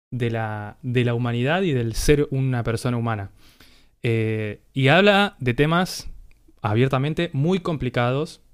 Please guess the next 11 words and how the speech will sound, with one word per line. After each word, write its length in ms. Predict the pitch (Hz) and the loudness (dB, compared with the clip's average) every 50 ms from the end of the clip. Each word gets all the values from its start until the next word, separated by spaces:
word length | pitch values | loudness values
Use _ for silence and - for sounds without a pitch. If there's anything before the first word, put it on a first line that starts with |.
| _ _ _ _ _ | _ _ _ _ _
que 260 | - - 101 101 101 - | -8 -6 -4 -4 -4 -2
a 60 | 104 | -2
veces 180 | 104 107 113 113 | -2 -2 -2 -2
suelen 200 | - 120 117 120 | -2 -2 -2 0
generar 240 | 107 117 113 117 117 | 0 0 -2 0 -2
mucho, 480 | 117 123 123 - - 117 110 107 113 - - | -2 -2 -4 -4 -4 -6 -6 -6 -8 -8 -8
mucha 280 | 127 127 131 - 131 | -6 -6 -2 -2 -2
discordia, 640 | 120 110 - - - 170 160 151 151 156 170 214 - - - - - - - - _ _ _ _ _ _ _ _ | -2 -2 -4 -2 -2 0 0 0 -2 -2 -4 -6 -8 -14 -20 -20 -20 -20 -20 -20 _ _ _ _ _ _ _ _
como 220 | - 131 127 123 120 | -2 0 0 2 2
por 140 | - 120 120 | 2 2 2
ejemplo 560 | 120 - 135 135 127 131 127 131 127 135 - | 2 2 0 0 0 0 0 0 -2 -4 -8